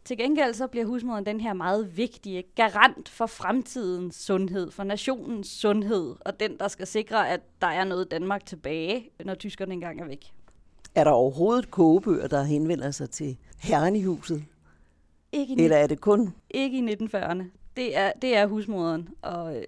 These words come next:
Speaker 1: jeg ved fra min egen familie en, en historie om, at, øh, i den opgang, hvor mine bedsteforældre boede, der var der en ungkarl,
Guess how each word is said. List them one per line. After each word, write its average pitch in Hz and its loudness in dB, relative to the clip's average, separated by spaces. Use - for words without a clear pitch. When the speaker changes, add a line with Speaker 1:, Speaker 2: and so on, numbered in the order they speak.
Speaker 1:
jeg 196 -4
ved 202 -4
fra - -12
min 180 -6
egen 240 0
familie 226 -6
en, 202 -14
en 202 -8
historie 214 0
om, 185 -2
at, 190 -8
øh, - -14
i 190 -14
den 196 -8
opgang, 226 -2
hvor 190 -10
mine 185 -10
bedsteforældre 196 -6
boede, 226 -2
der 202 -4
var 202 4
der 202 4
en 196 2
ungkarl, 208 -2